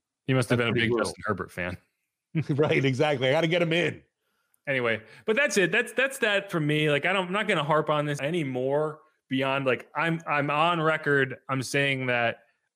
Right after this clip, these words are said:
Speaker 1: if the Saints are, are being honest with themselves, they should
Speaker 2: It
Speaker 1: be
Speaker 2: should
Speaker 1: shopping
Speaker 2: be on
Speaker 1: Alvin
Speaker 2: the table,
Speaker 1: Kamara.
Speaker 2: right.
Speaker 1: And
Speaker 2: I
Speaker 1: I
Speaker 2: to-, I
Speaker 1: understand
Speaker 2: totally
Speaker 1: the
Speaker 2: get
Speaker 1: argument's
Speaker 2: that.
Speaker 1: not to. I understand everyone loves Alvin, and I understand that trading him would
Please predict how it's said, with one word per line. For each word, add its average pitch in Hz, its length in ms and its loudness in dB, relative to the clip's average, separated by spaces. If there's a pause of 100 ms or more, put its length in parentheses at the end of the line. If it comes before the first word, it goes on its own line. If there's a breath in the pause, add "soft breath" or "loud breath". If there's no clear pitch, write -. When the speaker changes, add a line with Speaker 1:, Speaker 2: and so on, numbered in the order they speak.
(180)
Speaker 1:
if 135 200 0 (220)
the 123 120 -4
Saints 170 480 -2
are, 139 360 2
are 123 160 0
being 139 260 -4
honest 156 320 0
with 143 80 -10
themselves, 127 640 -2
they 120 140 -4
should 120 240 -6
Speaker 2:
It 147 40 0
Speaker 1:
be - 80 -2
Speaker 2:
should - 80 -10
Speaker 1:
shopping 127 300 0
Speaker 2:
be 123 180 0
on 113 80 0
Speaker 1:
Alvin 107 180 -2
Speaker 2:
the 107 80 -4
table, 98 120 -4
Speaker 1:
Kamara. 95 100 -4
Speaker 2:
right. 101 300 0 (360)
Speaker 1:
And 123 80 -2
Speaker 2:
I 123 40 0
Speaker 1:
I - 20 0
Speaker 2:
to-, 139 60 0
I 170 40 0
Speaker 1:
understand 226 240 0
Speaker 2:
totally 214 120 0
Speaker 1:
the 196 60 2
Speaker 2:
get 175 80 2
Speaker 1:
argument's 185 320 2
Speaker 2:
that. 170 60 0
Speaker 1:
not 175 180 0
to. 190 260 0 (300)
I 113 100 2
understand 160 420 0
everyone 139 280 0
loves 127 320 2
Alvin, 143 340 2
and 117 100 0
I 110 80 2
understand 131 460 -2
that 107 180 -2 (160)
trading 156 340 2
him 135 280 -2
would 117 340 0